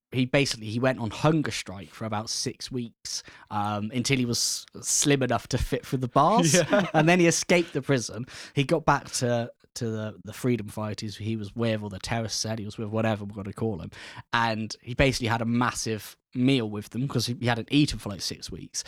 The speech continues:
Speaker 2: Yeah.
Speaker 1: And that basically made something called, like, refeeding syndrome, where it turned something in his blood,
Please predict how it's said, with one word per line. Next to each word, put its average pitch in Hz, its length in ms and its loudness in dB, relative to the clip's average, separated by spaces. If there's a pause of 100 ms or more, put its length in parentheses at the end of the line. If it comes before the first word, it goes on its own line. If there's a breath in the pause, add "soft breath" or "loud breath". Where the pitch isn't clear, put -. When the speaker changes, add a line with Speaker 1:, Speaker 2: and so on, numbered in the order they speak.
(120)
Speaker 2:
Yeah. 113 200 0
Speaker 1:
And 123 320 2 (140)
that 127 220 -2
basically 117 600 -2 (120)
made 123 260 2
something - 300 -4
called, 131 180 0
like, 120 120 0
refeeding 127 800 4
syndrome, 101 640 -4 (300 loud breath)
where 117 180 4
it 107 120 -4
turned 123 600 2 (240)
something 120 380 -2
in 117 100 0
his 113 140 -4
blood, 117 380 0